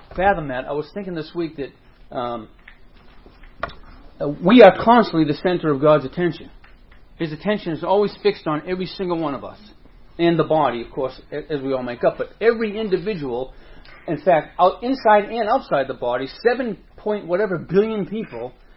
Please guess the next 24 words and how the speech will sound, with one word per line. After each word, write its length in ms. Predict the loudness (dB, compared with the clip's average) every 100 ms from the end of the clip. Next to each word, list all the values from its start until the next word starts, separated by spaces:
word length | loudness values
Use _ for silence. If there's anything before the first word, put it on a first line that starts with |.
| -20 -6
have 220 | -2 -2
God's 320 | 0 0 0 -6
constant 600 | -18 -8 -6 -6 -10 -12
attention 500 | -12 -12 -12 -14 -20 -20 _ _ _ -10
all 180 | -8
the 80 | -8
time. 340 | -12 -18 -18 -20 _ _ -20 -20 -20 -20 _ -20 -18
He's 120 | -16
just 140 | -12 -6
always 240 | -4 -4
aware. 320 | -6 -8 -10 -16 -20 -16 -16 -14 0
Now, 100 | 2
I 100 | 2
can't 180 | 0 0
even 40 |
begin 200 | -2 -2
to, 640 | 0 0 -2 -4 -14 -16 -14
you 140 | -12
know, 160 | -12 -12 -18 -20 -20 -16 0
think 180 | 2 2
about 280 | 0 -2
that, 180 | -6 -4
right? 240 | 0 0 0
'Cause, 240 | -6 -6